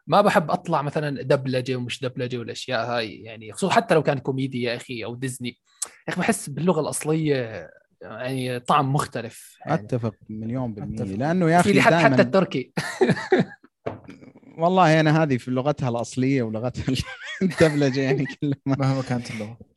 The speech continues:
Speaker 2: إي بس، آه، هذا كان فيلم، آه، The Good, The Bad, The Weird، وطلع منه نقاش كذا جميل مرة. وال-، ال-، ال-، ركان لو ت-، تقدم لنا الفيلم الثاني.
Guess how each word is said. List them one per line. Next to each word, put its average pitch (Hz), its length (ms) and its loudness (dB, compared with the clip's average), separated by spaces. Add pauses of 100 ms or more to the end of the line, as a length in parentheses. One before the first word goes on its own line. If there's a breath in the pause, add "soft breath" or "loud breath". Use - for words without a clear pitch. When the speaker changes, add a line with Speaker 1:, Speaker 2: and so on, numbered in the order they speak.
Speaker 2:
إي 160 180 8
بس، 151 380 4
آه، 139 720 2
هذا 185 240 2
كان 147 260 0
فيلم، 107 360 -4
آه، 92 320 -6 (280)
The 101 40 -2
Good, 107 200 0 (140)
The 101 40 -2
Bad, 104 300 2
The 95 120 0
Weird، 107 260 -6
وطلع 104 480 0
منه 117 200 2
نقاش 98 460 -2
كذا 98 260 -6
جميل 101 380 -2
مرة. 98 220 2
وال-، 120 420 4
ال-، 110 200 0
ال-، 110 240 -4
ركان 143 360 0 (240)
لو 110 120 -6
ت-، - 160 -12
تقدم 110 460 -4
لنا 104 80 0
الفيلم 98 300 -6
الثاني. 110 440 -6